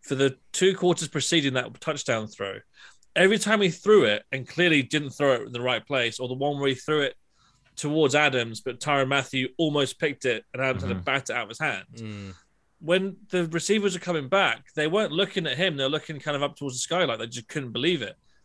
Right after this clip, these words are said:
Speaker 2: <laughs>
Speaker 1: And he stood there, listening to the call in his ear, looking at the, either the scoreboard or the time, but so disinterested, and like he didn't understand how to make it better, or he just didn't care.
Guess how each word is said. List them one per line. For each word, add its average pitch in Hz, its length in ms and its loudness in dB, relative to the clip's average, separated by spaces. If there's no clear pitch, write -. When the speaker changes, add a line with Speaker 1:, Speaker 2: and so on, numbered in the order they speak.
Speaker 2:
<laughs> - 0 -
Speaker 1:
And 110 180 -4
he 214 160 0
stood 220 340 0
there, 120 380 -2
listening 185 340 -2
to - 80 -10
the 156 100 -6
call 175 260 -2
in 151 60 0
his 143 140 -4
ear, 175 160 4
looking 165 280 -2
at 135 120 -6
the, 139 180 -6
either 143 140 0
the 127 100 -8
scoreboard 151 520 -4
or 131 40 -2
the 123 80 -6
time, 147 380 -2
but - 160 -12
so 226 440 -4
disinterested, 214 1000 -4
and 165 80 -4
like 180 140 0
he 170 60 -6
didn't 208 280 -2
understand 180 500 0
how 170 100 0
to 165 80 0
make 165 180 -2
it 147 100 -6
better, 185 320 -4
or 170 340 -4
he 139 100 -16
just 214 280 -8
didn't 139 300 -4
care. 202 500 -4